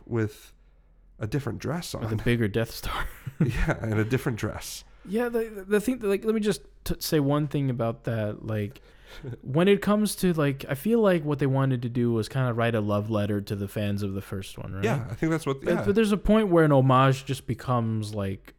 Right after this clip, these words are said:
Speaker 2: ver-, when it's verbatim, just taking the exact situation and tweaking some things. It's like that meme where, like, somebody says, "Oh, uh,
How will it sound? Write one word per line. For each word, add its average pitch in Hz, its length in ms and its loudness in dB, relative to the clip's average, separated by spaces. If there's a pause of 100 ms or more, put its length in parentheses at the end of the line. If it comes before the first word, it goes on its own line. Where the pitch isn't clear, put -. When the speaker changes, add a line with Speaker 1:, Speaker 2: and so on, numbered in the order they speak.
(240)
Speaker 2:
ver-, 113 220 -2
when 123 220 -2
it's 147 100 -4
verbatim, 170 680 0
just 139 280 -4
taking 135 420 -2
the 107 120 0
exact 113 340 -2
situation 107 560 -4
and 98 160 -6
tweaking 113 340 -6
some 98 200 -10
things. 101 260 -6
It's 110 180 -8
like 113 220 -6 (520)
that 101 200 0
meme 104 320 2
where, 95 160 -2
like, 92 380 -4 (260)
somebody 101 380 -4
says, 101 340 -4 (340)
"Oh, 113 480 2
uh, 95 380 -4